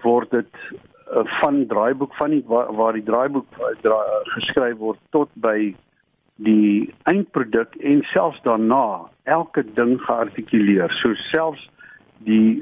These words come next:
die, die beeldmateriaal en hoe dit gebruik gaan word na die vervaardiging van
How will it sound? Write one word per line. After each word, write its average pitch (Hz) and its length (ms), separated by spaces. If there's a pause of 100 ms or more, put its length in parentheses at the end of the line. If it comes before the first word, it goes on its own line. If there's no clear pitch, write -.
(160)
die, 104 340
die 104 140
beeldmateriaal 113 1000
en 110 120
hoe 101 180
dit 131 160
gebruik 107 360
gaan 107 200
word 101 280
na 104 420
die 107 160
vervaardiging 98 720
van 101 260